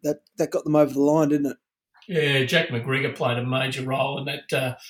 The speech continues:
Speaker 2: that sort of winning play there. But, uh,
Speaker 1: Yeah.
Speaker 2: uh, one of the things that I noticed after the game was, uh, past seasons, West sides would have gone, "Oh, well, you know, we, we lost that one, you know, let's,
Speaker 1: Yeah.
Speaker 2: uh, you know, let's, uh, let's think about what's, uh, what's on tonight at the club." But, uh,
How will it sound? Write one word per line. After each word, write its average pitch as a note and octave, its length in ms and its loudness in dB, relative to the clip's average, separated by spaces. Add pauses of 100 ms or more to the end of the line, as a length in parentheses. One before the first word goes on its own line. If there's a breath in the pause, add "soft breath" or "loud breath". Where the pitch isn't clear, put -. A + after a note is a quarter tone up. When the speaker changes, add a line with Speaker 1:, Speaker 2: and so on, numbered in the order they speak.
(220 loud breath)
Speaker 2:
that C#3 160 0
sort B2+ 400 2
of B2+ 160 -4
winning C3 420 -2
play C#3 400 -4
there. C#3 300 -6
But, - 300 -12
uh, C3+ 140 -10 (360 loud breath)
Speaker 1:
Yeah. F#3+ 220 -6
Speaker 2:
uh, - 60 -8 (100)
one A#3 120 -2
of G3 120 0
the D#3 80 0
things D3+ 340 0
that C#3 140 -2
I C3 120 0
noticed C#3 460 -4
after C3+ 400 -6
the C3 80 -8
game C3+ 480 -2
was, B2+ 380 -2
uh, B2+ 240 2 (440 loud breath)
past F3 380 2
seasons, D3 560 2
West D3 320 2
sides B2+ 480 2
would C#3+ 100 -4
have B2+ 100 -4
gone, A#2+ 320 -2 (340)
"Oh, D3+ 260 4
well, C3+ 260 -4
you C#3 160 -8
know, C#3+ 220 -6
we, C3+ 300 -6
we C#3+ 100 0
lost D3 320 2
that - 160 -4
one, C#3 320 -2
you B2+ 80 -2
know, C3+ 300 0
let's, D3 260 0
Speaker 1:
Yeah. C#3+ 160 8
Speaker 2:
uh, C3 40 -2 (520)
you C#3+ 80 -4
know, C#3 200 0
let's, - 320 0
uh, B2+ 300 4
let's C3+ 240 0
think C#3 180 0
about C3 240 -2
what's, C3+ 280 -4
uh, C3 240 4
what's C#3 220 -4
on C#3 180 -2
tonight C#3 360 -2
at C#3 100 -12
the - 60 -20
club." D3+ 420 0
But, C#3+ 280 -8
uh, C3 180 -2